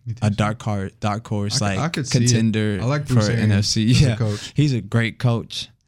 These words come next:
Speaker 1: I like him.
Speaker 2: Um, yeah, so I'm gonna go with Tampa Bay. I think, I think, I think Jameis Winston, I think Aaron's gonna get Jameis right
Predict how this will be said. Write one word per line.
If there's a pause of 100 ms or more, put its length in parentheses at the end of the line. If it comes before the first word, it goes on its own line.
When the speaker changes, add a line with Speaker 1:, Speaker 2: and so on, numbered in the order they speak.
(180)
Speaker 1:
I
like
him.
Speaker 2:
Um, (1400)
yeah,
so
I'm
gonna
go
with
Tampa
Bay.
I
think,
I
think, (320)
I
think
Jameis
Winston,
I
think
Aaron's
gonna
get
Jameis
right